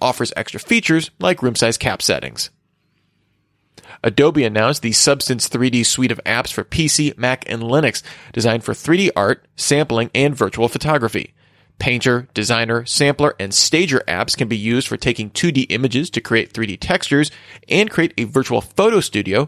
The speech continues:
to take images of three D renders against a library of Adobe pre-made assets. Bloomberg's Mark Gurman found references in Peloton's I O S app code that the company is working on a digital heart rate monitoring armband.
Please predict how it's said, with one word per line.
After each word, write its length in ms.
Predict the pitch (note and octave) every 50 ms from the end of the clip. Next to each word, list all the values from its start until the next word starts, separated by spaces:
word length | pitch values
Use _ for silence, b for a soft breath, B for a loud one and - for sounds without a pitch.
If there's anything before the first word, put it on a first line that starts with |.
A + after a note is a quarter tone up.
| - -
to 80 | A2
take 320 | - - C#3+ C3 - - -
images 380 | E3 F3 E3 B2 C3 C#3 C#3
of 180 | - - - -
three 240 | - - A2+ B2+ A#2
D 120 | A2+ A2+
renders 520 | G#2 - B2 E3+ G3+ F3 C3+ C3+ C#3+ - - _ _ _
against 240 | A2 A2+ A2+ A2 -
a 60 | A#2
library 560 | A2 G#2+ A#2+ D#3+ G3 E3 A#2 A2 A#2 C3+ -
of 140 | - - G#2
Adobe 380 | G#2+ G2+ - A2+ A#2+ A#2+ C3+ A#2+
pre-made 520 | - - - - G3 B2 - - G#2 - -
assets. 560 | B2 B2+ A#2 - - - A#1 - - - - _ _ _ _ _ _ _ _ _ _ _ _ _ _ _ _ _ _ _ _ _ _ _ _ _ _ _ _ _ _ _ _ _ _ _ _ _ _ _
Bloomberg's 440 | A#2+ C#3 C#3 B2 C3 C3 A#2 G#2+
Mark 260 | A2+ A#2+ A#2+ G#2+ A2 -
Gurman 320 | B2 B2+ C#3+ D3 B2 G#2+
found 240 | - B2 A#2+ A2+ A2
references 480 | A#2 A2+ - C3 - - B2+ C3+ C3
in 220 | - - F2 G2 -
Peloton's 560 | - - G3 G3 G#3 - - A2+ G#2 G#2+ - -
I 160 | - G#2+ G#2+
O 120 | G2 G2
S 120 | G2+ - - -
app 220 | F2+ G2 F#2+ -
code 340 | - - C3 B2 B2+ D3 D3 B B B B -
that 100 | - B2
the 80 | -
company 480 | - - - A3 A#3 - F#3 C3+ D3 -
is 120 | C3 A2+
working 280 | A#2 C#3 C#3+ D#3 - -
on 100 | A#2 B2+
a 60 | B2+
digital 400 | A#2 - - A#2 A2 B2 D3+ D#3+
heart 300 | D3+ - - F#3 F#3+ -
rate 180 | - C#3+ D3+ -
monitoring 460 | F2 G2+ G2 G#2+ G#2 G#2+ A#2 B2 C3 - _
armband. 540 | B2+ C#3+ D3 C#3+ - B2 F#2 D#2 D2+ -